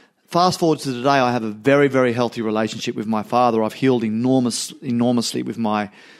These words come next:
relationship with Dad, and, and, and Dad's now a very, um, healthy person. He's dealt a lot with his P-, P T S D. But there's, there's no question that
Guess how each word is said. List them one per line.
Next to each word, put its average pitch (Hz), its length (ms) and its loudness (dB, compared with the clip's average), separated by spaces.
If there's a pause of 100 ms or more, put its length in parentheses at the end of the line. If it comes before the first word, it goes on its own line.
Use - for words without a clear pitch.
(140)
relationship 156 540 2
with 131 160 -2
Dad, 151 380 4
and, 135 260 -2
and, 127 380 0
and 127 180 0
Dad's 123 380 0
now 117 260 2
a 110 40 0
very, 117 380 2
um, 107 220 -2
healthy 110 580 -2 (840)
person. 151 420 2
He's 110 160 -6
dealt 123 240 -2
a 120 80 -4
lot 123 160 0
with 123 120 -4
his 110 120 -4
P-, 117 220 0
P 123 200 0
T 117 100 4
S 104 120 -2
D. 113 200 0
But 113 160 -4
there's, 135 240 0 (420)
there's 147 220 0
no 240 220 2
question 180 580 0
that - 480 -4